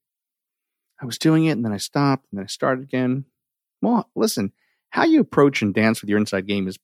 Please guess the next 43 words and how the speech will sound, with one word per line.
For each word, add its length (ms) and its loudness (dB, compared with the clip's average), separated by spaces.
probably 440 0
how 160 0
you 160 -2
dance 340 -4
with 120 -12
a 40 -2
lot 180 2
of 80 -2
other 120 2
things 300 -4
in 80 -2
your 120 2
life. 420 -4
Comes 200 -6
into 160 -20
play 180 -4
a 60 -6
little 160 -8
bit 160 -12
here, 260 4
a 40 -2
little 160 -4
bit 160 -8
there. 380 4
You 120 -18
forget 240 2
about 260 4
it. 60 -2
You 80 -10
put 160 -8
it 60 -14
on 60 -16
the 60 -16
shelf. 460 2
You 120 -20
come 160 -8
back 260 2
to 160 2
it. 160 0
You're 100 -6
reminded 520 4
of 160 4
it. 180 2